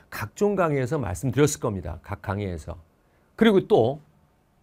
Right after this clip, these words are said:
제가 항상 근거 당위성 얘기 많이 하죠. 이게 갑툭튀가 아니라는 게 이것이, 어, 우리가 일 년 동안 봤던 이천이십삼 년에 발간됐던 수특의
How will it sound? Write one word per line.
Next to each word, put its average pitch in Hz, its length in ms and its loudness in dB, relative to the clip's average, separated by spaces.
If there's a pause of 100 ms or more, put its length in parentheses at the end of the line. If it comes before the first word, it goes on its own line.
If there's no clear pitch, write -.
(320)
제가 196 180 6
항상 202 240 4
근거 196 460 6
당위성 151 480 0
얘기 143 160 0
많이 90 240 -2
하죠. 90 340 -8 (1080)
이게 202 280 6
갑툭튀가 196 640 0
아니라는 120 460 0
게 117 260 -2 (1500)
이것이, 226 640 4
어, 143 680 4
우리가 202 220 6
일 240 240 2
년 269 180 4
동안 185 220 2
봤던 117 540 0
이천이십삼 180 920 -6
년에 175 240 -2
발간됐던 127 680 -6
수특의 110 680 -2